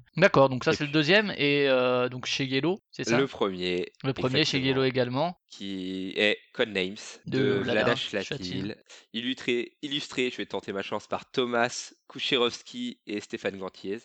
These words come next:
Speaker 2: Voilà. Alors, euh, Vlada Chladil qu'on connaît vraiment pour ses gros jeux, euh, Dungeon Lords, euh, Galaxy Trucker, euh, enfin.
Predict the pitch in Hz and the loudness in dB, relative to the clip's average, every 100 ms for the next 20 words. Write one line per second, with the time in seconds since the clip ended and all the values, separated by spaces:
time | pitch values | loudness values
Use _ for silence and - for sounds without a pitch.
0 | - 92 - _ 98 95 98 95 90 90 | -10 -10 -10 _ -4 0 0 -2 -4 -2
1 | 110 120 110 110 107 131 123 110 - 117 | 2 2 2 0 0 -4 -8 -12 -8 -4
2 | 107 101 110 120 131 110 - 98 98 101 | -4 -2 -2 -4 -6 -8 -8 -8 -6 -6
3 | 101 101 107 98 85 - - _ 90 90 | -4 -6 -4 -6 -8 -14 -18 _ -14 -8
4 | 92 92 95 98 98 98 95 92 87 85 | -8 -6 -2 2 2 2 -2 -10 -12 -12
5 | 85 95 92 - - - 95 - 101 95 | -10 -6 -6 -6 -14 -10 -10 -8 -6 -4
6 | 92 85 82 - 82 | -6 -8 -14 -16 -16